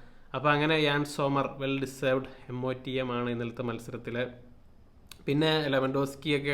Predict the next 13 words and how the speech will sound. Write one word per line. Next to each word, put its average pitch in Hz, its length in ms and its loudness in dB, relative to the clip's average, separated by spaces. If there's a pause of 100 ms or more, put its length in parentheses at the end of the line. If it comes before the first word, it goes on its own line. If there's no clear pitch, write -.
കളിയുടെ 131 360 2
അവസാനമൊക്കെ 127 440 0
ആയപ്പോഴാണ്, 123 340 0
ഫസ്റ്റ്, 117 220 -6 (160)
സെക്കൻഡ് 117 240 -6
ഹാഫിന് 127 220 -4
അവസാനമൊക്കെ 123 420 -4
ആയപ്പോഴാണ് 120 260 -4 (120)
അദ്ദേഹത്തിനൊരു 123 400 -6
നല്ലൊരു 127 280 -4
ചാൻസ് 127 340 0
ഉണ്ടായിരുന്നു, 123 400 -2 (680)
പക്ഷെ - 200 -6